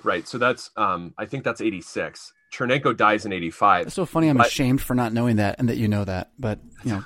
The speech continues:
Speaker 2: God bless you, Adam. Keep going.
Speaker 1: <laughs> On your point of the, the, the terror that the, the congressman displayed,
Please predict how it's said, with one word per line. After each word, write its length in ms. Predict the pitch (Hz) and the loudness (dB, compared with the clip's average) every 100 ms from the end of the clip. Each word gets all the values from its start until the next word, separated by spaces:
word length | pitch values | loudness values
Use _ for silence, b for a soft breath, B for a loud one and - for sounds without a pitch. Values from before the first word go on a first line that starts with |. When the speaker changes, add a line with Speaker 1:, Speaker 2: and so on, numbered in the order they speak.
| - | -2
Speaker 2:
God 180 | 135 117 | 0 0
bless 240 | 104 - | -4 -4
you, 100 | 101 | -8
Adam. 220 | 90 - | -8 -12
Keep 220 | - - | -10 -10
going. 220 | - - - - | -4 -2 -2 0
Speaker 1:
<laughs> 1200 | - - - _ - - _ _ _ - _ - | -2 -4 -12 _ -20 -20 _ _ _ -20 _ 0
On 160 | 151 | 2
your 160 | 160 180 | 4 2
point 340 | - 214 196 | 2 0 0
of 160 | 131 117 | 0 0
the, 240 | 113 101 - | 0 0 -2
the, 280 | 113 101 - | -8 -8 -10
the 140 | 113 107 | -12 -12
terror 680 | - - 170 113 85 95 - | -6 0 2 4 2 -2 -10
that 400 | 101 101 92 87 _ - | -4 0 0 -2 _ -20
the, 360 | 98 95 90 85 | -10 -6 -4 -6
the 80 | 98 | -4
congressman 880 | - 113 110 107 95 87 82 78 - _ _ _ _ _ _ - | 2 4 2 -2 -6 -6 -6 -10 -14 _ _ _ _ _ _ -16
displayed, 680 | 92 92 - 101 104 76 | -14 -12 0 2 2 0